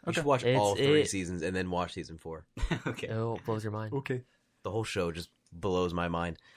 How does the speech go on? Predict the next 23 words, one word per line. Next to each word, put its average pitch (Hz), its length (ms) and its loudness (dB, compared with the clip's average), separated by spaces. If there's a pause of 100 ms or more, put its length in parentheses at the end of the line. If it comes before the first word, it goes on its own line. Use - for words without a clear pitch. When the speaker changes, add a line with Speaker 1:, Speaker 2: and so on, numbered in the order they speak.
(180)
Speaker 1:
I 101 80 0
love 120 220 4
the 120 80 2
show. 117 560 4
I 92 80 0
love 98 260 2
the 92 60 -2
movie. 110 580 2 (1000)
It 92 100 -6
won 98 240 0
two 104 140 -4
Academy 95 380 -2
Awards, 101 680 0 (320)
launched 98 240 0
a - 20 -12
career 101 500 0
of 87 200 -10 (260)
one 104 160 0
of 101 60 2
the 101 60 2
most 95 160 0
successful 98 760 -2 (340)
duo 95 720 2